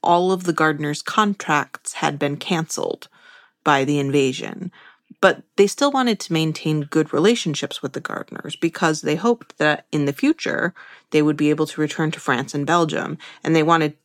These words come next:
to be able to send people back on a moment's notice. So they wanted to keep the gardeners in what they called a state of readiness. In practice, the commission didn't actually pay very much in concession money because there were plenty of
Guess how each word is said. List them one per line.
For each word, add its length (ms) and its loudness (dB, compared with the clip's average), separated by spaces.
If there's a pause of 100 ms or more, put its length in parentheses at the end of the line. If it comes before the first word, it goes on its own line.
(120)
to 80 -12
be 100 4
able 120 0
to 60 0
send 240 -2
people 240 -2
back 340 -2 (400)
on 300 0
a 80 -4
moment's 420 -2
notice. 460 -10 (140)
So 200 4
they 140 2
wanted 280 2
to 60 -10
keep 200 -6
the 100 2
gardeners 480 -4
in 400 -6 (300)
what 160 -4
they 80 -8
called 240 -8
a 60 -2
state 440 -4
of 160 -10
readiness. 720 -10 (1900)
In 140 4
practice, 720 0
the 100 0
commission 500 -2 (120)
didn't 240 2
actually 400 0
pay 240 0
very 220 2
much 200 0
in 120 -2
concession 560 -2
money 240 2
because 580 -2
there 140 0
were 100 -2
plenty 640 -4
of 220 -2